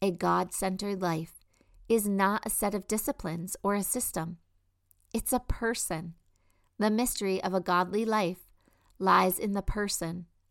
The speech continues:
of our Lord Jesus Christ, who appeared in a body and was vindicated by the Spirit.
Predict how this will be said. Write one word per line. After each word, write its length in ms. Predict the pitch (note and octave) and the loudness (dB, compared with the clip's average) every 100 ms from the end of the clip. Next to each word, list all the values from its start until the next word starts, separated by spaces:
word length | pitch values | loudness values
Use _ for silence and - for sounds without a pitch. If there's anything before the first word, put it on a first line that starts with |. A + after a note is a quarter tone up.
| - | -2
of 140 | F#3 | 4
our 160 | F3+ F3+ | 4 4
Lord 400 | E3 F3 F3 F3+ | 2 2 0 -2
Jesus 400 | F3 F3 F#3 - | -4 -4 -4 -6
Christ, 480 | - D3+ F3 - - _ _ _ _ | -4 -6 -6 -12 -20 _ _ _ _
who 140 | - B3+ | 0 2
appeared 500 | - - A3+ A3 A3 | 2 0 0 0 0
in 180 | A3+ A3 | 0 -2
a 40 | |
body 540 | G3+ F#3+ F#3+ F#3 F3 - _ _ _ | 2 2 2 0 -6 -12 _ _ _
and 160 | G#3 G3+ | 0 2
was 200 | G#3 F#3 | 0 0
vindicated 720 | G3+ G#3 G#3 - F3 F3+ F3+ - - | -2 0 0 0 -2 -2 -4 -8 -4
by 160 | F3+ | -2
the 120 | F3+ | -2
Spirit. 500 | F3 - F3 D#3+ - | -4 -4 -4 -4 -8